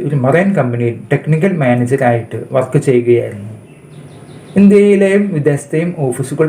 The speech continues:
കൈകാര്യം ചെയ്യേണ്ടി വരികയും എപ്പോഴും തിരക്ക് ആയിരുന്നതിനാലും ജോലി റിസൈൻ ചെയ്തു. ഷെക്കേന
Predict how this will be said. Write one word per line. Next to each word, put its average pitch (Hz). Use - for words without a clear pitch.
കൈകാര്യം 131
ചെയ്യേണ്ടി 127
വരികയും 117
എപ്പോഴും 190
തിരക്ക് 147
ആയിരുന്നതിനാലും 123
ജോലി 170
റിസൈൻ 147
ചെയ്തു. 107
ഷെക്കേന 208